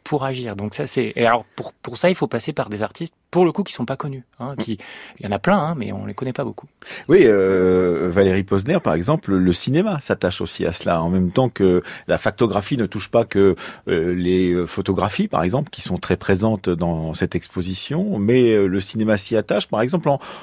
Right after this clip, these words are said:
Speaker 2: en reprenant des, des images d'archives et en les collant différemment. Qu'est-ce qui se passe exactement autour du cinéma ?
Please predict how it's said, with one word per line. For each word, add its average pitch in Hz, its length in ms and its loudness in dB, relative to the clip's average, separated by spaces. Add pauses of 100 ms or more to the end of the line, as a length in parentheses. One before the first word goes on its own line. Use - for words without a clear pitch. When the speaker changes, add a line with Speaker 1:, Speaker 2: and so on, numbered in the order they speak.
(100)
Speaker 2:
en 113 120 4
reprenant 131 560 2
des, 120 300 2 (320)
des 110 280 0
images 113 260 2
d'archives 170 580 0
et 123 100 2
en 113 120 0
les 110 140 0
collant 127 300 2
différemment. 131 440 -2
Qu'est-ce 185 180 -8
qui 165 120 -6
se - 80 -10
passe 139 260 2
exactement 104 380 -4
autour 107 160 0
du 98 100 -2
cinéma ? 92 500 0